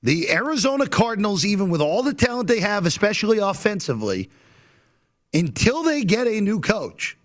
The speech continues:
they're not going anywhere or doing anything. 'Cause Cliff Kingsbury's not an N F L head coach. And look, we know why he got the job. Great offensive mind.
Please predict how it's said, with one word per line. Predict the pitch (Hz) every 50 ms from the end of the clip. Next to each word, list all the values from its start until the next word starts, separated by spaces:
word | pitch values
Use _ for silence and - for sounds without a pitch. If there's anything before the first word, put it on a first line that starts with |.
| _ _ _ _ _ _ _ _ _ _ _ _ _ _
they're | - 139 226 294
not | 311 330 330 277
going | 170 190 240 247 240 220 196
anywhere | 180 - 196 208 208 196 180 180 185 175 170
or | 160 143
doing | 113 156 190 185 165 135 123 120
anything. | 117 113 107 95 - 110 92 - - - _ _ _ _ _ _ _ _ _ _ _ -
'Cause | - 175 -
Cliff | - 208 311 269 -
Kingsbury's | - 254 285 285 214 160 156 208 196 175 143 117
not | 127 160 175 214 226 196
an | 180 190
N | 185 175
F | 156 -
L | 160 156 143 131
head | 143 143 110 -
coach. | - 135 127 - - - - - _ _ _ - - - - - -
And | 147 180 190
look, | 226 220 165 - - - _ _ _ _ _ _
we | - 113 123 151 175
know | 170 185 202
why | 208 214 208 208 220
he | 208
got | 151 190 180 175 156 -
the | 139 117
job. | 101 120 113 101 95 87 101 92
Great | 87 120 151 190 220 214
offensive | 220 220 208 - - 214 208 175 - - 202 147 123
mind. | 143 180 190 170 135 113 95 85